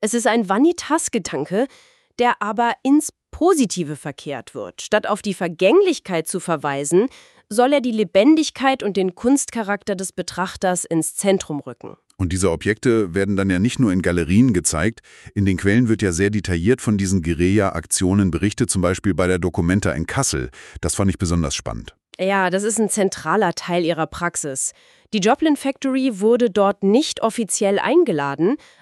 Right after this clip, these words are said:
Speaker 1: also haben sie die Documenta quasi gekapert.
Speaker 2: Einfach so?
Speaker 1: Ja. Sie sind hingefahren und haben ihre Kunst einfach selbst unter die Leute gebracht.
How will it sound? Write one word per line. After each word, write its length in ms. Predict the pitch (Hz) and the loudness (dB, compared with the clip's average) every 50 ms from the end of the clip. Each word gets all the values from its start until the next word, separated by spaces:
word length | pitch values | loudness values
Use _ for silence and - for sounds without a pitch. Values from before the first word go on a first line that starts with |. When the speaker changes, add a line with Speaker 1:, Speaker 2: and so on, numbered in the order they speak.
| _ _ | _ _
Speaker 1:
also 480 | - 165 165 170 175 214 247 269 262 - | -2 0 0 2 2 2 2 2 0 0
haben 160 | 262 247 240 | -2 0 0
sie 100 | 214 220 | 0 -2
die 140 | 220 208 165 | -2 -2 -2
Documenta 680 | 190 185 - 185 170 165 165 170 196 - 240 240 233 | -4 -4 -2 0 2 2 4 2 2 0 -2 -6 -6
quasi 380 | - - 165 151 156 156 180 | -6 -6 -4 -4 -4 -4 -6
gekapert. 680 | 180 240 - - - - 415 392 - 175 123 - - - _ _ | -8 -8 -8 -6 -4 -4 -4 -4 -4 -8 -10 -10 -12 -16 _ _
Speaker 2:
Einfach 260 | 92 95 - 90 78 | -4 -2 0 -2 -2
so? 300 | - - 85 92 139 170 - | 0 0 0 0 0 0 -2
Speaker 1:
Ja. 80 | 339 466 494 415 - _ _ _ - - - - - _ _ _ | -2 -2 -2 -4 -6 _ _ _ -20 -20 -20 -20 -20 _ _ _
Sie 140 | - - 226 | -6 -4 0
sind 220 | 202 214 208 208 | 2 2 2 4
hingefahren 720 | 196 233 269 302 302 294 247 - 262 240 233 233 233 233 208 | 4 6 6 6 6 4 2 0 2 2 4 4 4 4 2
und 180 | 202 190 180 | 0 -2 -2
haben 220 | 190 196 202 202 - | -2 -2 -2 -2 -2
ihre 220 | 208 190 196 175 | -4 -4 -4 -4
Kunst 340 | - - 202 214 202 - - - | -4 -2 -2 -2 -2 -4 -6 -4
einfach 380 | 190 202 220 214 - 262 247 - | -2 -2 -2 -2 -4 -6 -6 -6
selbst 520 | - 160 160 175 165 151 - - - - | -6 -2 0 0 0 0 -2 -4 -6 -6
unter 200 | 147 151 151 147 | -6 -6 -6 -6
die 120 | 139 147 | -6 -6
Leute 280 | 139 139 139 139 - 147 | -6 -6 -6 -6 -8 -8
gebracht. 560 | - 135 - - 120 113 - - - - - | -10 -10 -12 -12 -14 -14 -14 -14 -18 -20 -20